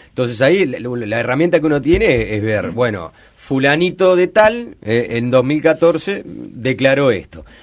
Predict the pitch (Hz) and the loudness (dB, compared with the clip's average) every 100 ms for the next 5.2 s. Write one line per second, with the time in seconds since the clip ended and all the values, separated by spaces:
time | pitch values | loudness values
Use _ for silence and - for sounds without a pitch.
0 | - 123 143 156 180 220 160 262 262 196 | -8 0 2 2 0 -6 -4 -2 0 -2
1 | 110 120 131 180 160 104 156 214 147 104 | -2 0 0 2 0 2 2 0 -2 -2
2 | 110 110 110 110 143 175 98 87 - 104 | 0 0 -2 0 2 2 2 -6 -10 -8
3 | 101 98 98 101 120 147 143 - 131 - | -6 -6 -6 -2 0 2 0 -2 -8 -2
4 | 135 127 180 180 147 104 85 80 92 101 | -2 -2 0 2 2 -4 -10 -12 -10 -2
5 | 131 92 | -2 -2